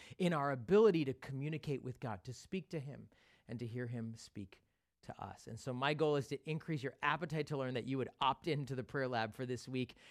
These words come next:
And <clears throat> near the end of this message, I'll let you know more details about that prayer lab and where we're going and what that looks like. <clears throat> But for today, I actually wanna begin just some of the learning by looking at the response that Jesus gave to that request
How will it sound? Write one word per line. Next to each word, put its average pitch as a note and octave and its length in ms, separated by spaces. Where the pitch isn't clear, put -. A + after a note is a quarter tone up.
And B2+ 340
<clears throat> - 40
near D3+ 340
the C#3+ 100
end C#3 100
of C3+ 60
this B2 160
message, B2 280
I'll A#2 160
let A#2+ 180
you B2 120
know A#2+ 180
more A#2 340
details A#2 560
about A#2 340
that A2 180
prayer A2+ 200
lab G#2 200
and G2 80
where G#2 140
we're G2+ 80
going G2 360
and G#2 100
what G2 180
that G2 200
looks G#2 300
like. - 240
<clears throat> G3+ 200
But D#3 120
for F3 80
today, F#3+ 640
I E3 60
actually D#3+ 340
wanna E3 240
begin D#3 560
just C#3+ 160
some F3 160
of D3+ 100
the D3 80
learning C#3+ 680
by F3+ 160
looking B3+ 580
at D#3 240
the F3+ 100
response D#3+ 720
that D3+ 200
Jesus F3 440
gave F3 460
to F#3 100
that D3+ 220
request B2+ 720